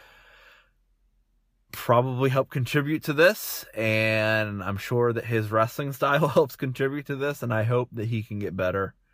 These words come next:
Uh, I'm rooting for him, at least on that side of life, 'cause only an asshole wouldn't.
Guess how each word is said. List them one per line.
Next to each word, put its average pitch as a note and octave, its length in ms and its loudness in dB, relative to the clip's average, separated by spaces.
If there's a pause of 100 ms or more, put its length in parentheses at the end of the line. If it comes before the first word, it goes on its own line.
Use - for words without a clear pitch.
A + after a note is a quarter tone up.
(400)
Uh, D#2 380 -2 (120)
I'm A#2+ 220 0
rooting B2 220 -2
for A2 300 0
him, G2+ 180 -4 (220)
at G2 120 -4
least G#2 240 -4
on F#2 140 -2
that F#2+ 200 -2
side G2 220 -2
of F2 100 -4
life, F2+ 400 -4 (400)
'cause E2+ 460 -6 (440)
only G#2 220 -2
an F2 100 -6
asshole F2+ 460 -8
wouldn't. D#2 380 -6